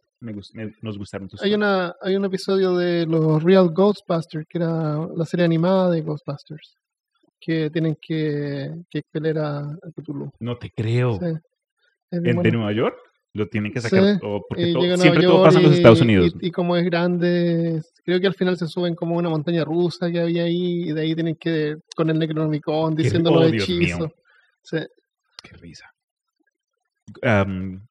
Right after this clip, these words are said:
Speaker 1: me dijiste tú que también hay una canción de Metallica con el nombre
Speaker 2: Metallica
Speaker 1: Cthulhu.
Speaker 2: se llama La Llamada de Cthulhu, pero esa canción es instrumental.
Speaker 1: Mejor.
Speaker 2: Ujú.
Speaker 1: Porque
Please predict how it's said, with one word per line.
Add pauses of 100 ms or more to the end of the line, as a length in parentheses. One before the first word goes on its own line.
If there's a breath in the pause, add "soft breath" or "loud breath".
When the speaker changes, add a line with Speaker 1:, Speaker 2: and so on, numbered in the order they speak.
Speaker 1:
me
dijiste
tú
que
también
hay
una
canción (220)
de
Metallica
con
el
nombre
Speaker 2:
Metallica
Speaker 1:
Cthulhu.
Speaker 2:
se
llama
La
Llamada
de
Cthulhu,
pero
esa
canción
es
instrumental. (600)
Speaker 1:
Mejor. (760)
Speaker 2:
Ujú. (440)
Speaker 1:
Porque